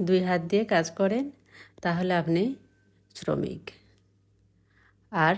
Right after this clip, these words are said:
হাতের সাথে যদি মস্তিষ্ক যুক্ত করেন, তাহলে আপনি কারিগর। আর হাত, মস্তিষ্ক এবং হৃদয় যদি যোগ করেন,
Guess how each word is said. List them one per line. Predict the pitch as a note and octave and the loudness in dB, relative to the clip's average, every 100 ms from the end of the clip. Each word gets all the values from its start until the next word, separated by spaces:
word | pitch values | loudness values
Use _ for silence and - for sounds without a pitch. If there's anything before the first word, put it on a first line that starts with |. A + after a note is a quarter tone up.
| A#3 | -4
হাতের | - G3+ G3+ C4+ | -2 0 0 0
সাথে | - C4 A3 | -2 -2 -2
যদি | F3 D#3+ F3+ | 0 0 2
মস্তিষ্ক | F3 E3 F#3+ - - G3 C4 - _ - _ - | 2 0 -4 -4 -2 -2 -2 -6 _ -20 _ -6
যুক্ত | D#3+ D#3+ - F3 | -4 -2 -2 2
করেন, | G3 A3+ C4 G3+ | 2 2 0 0
তাহলে | F#3 F#3 F#3 | 0 0 0
আপনি | E3 - F#3 C4+ - _ _ _ _ _ _ _ _ _ - | 0 0 -2 -2 -6 _ _ _ _ _ _ _ _ _ -2
কারিগর। | E3+ D#3 C3 D3 E3 - _ _ _ _ _ _ _ _ _ _ _ _ _ _ - | 0 2 0 -4 -6 -12 _ _ _ _ _ _ _ _ _ _ _ _ _ _ -6
আর | D#3 C#3+ C#3 | -2 -2 0
হাত, | F#3 G#3+ - - _ - _ _ _ | 0 0 -2 -14 _ -20 _ _ _
মস্তিষ্ক | F3 F3 - G#3+ G3+ - C4+ C4 G#3 | 0 0 -2 -6 -4 0 0 0 0
এবং | F3+ F#3+ A#3+ - - - _ - | 2 4 2 -4 -18 -20 _ 2
হৃদয় | F3+ F#3 A#3 A#3 | 4 4 2 2
যদি | A3+ F#3 | 0 0
যোগ | E3 E3 E3 | 0 -2 -2
করেন, | D#3+ E3 A#3+ | -2 0 -2